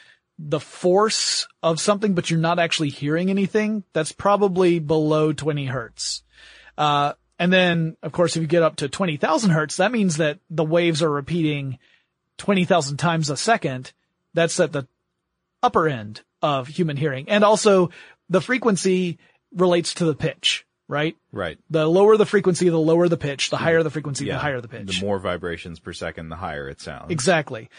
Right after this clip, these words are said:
Speaker 1: So, uh, the oscillator is the heart of the synthesizer. The oscillator is what allows this frequency to happen and then be sent to the other modules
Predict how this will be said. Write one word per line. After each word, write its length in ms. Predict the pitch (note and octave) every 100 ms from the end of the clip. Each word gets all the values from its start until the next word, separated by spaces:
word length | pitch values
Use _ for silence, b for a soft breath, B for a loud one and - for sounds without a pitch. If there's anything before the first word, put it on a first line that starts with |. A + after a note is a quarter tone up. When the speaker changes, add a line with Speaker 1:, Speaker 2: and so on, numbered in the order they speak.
| B B B
Speaker 1:
So, 480 | - G3+ G3 F#3+ F#3+
uh, 480 | - F3+ E3+ E3 F3 - _ _ _ F#3+ - _ _ _ _ -
the 120 | F#3+
oscillator 560 | G#3 A3+ A#3 B3 G#3+ F#3
is 100 | D3+
the 80 |
heart 580 | C#3+ - F#3+ C3+ - - _ -
of 120 | D3+
the 60 | D3
synthesizer. 760 | - D3+ C3 C3+ A#2+ A#2+ B2 - b b b -
The 60 | D#3
oscillator 500 | D#3+ - F#3 F3+ E3
is 140 | D3
what 220 | D3 D#3+
allows 840 | D#3 D3+ D#3 D#3+ D#3 D3+ D3 C3 - b b -
this 440 | D#3 D#3+ - - - _
frequency 840 | - G3 G#3 F3+ D3+ - D#3 C#3
to 140 | C3 C#3
happen 600 | - F3+ E3+ C#3+ C3+ C3+
and 140 | E3 E3
then 140 | E3
be 100 | D3+
sent 340 | D3 F#3 D#3 -
to 160 | E3+
the 160 | D3+ D3
other 200 | C#3 C3+
modules 720 | D3+ G3 F3+ C3 A2+ A#2+ -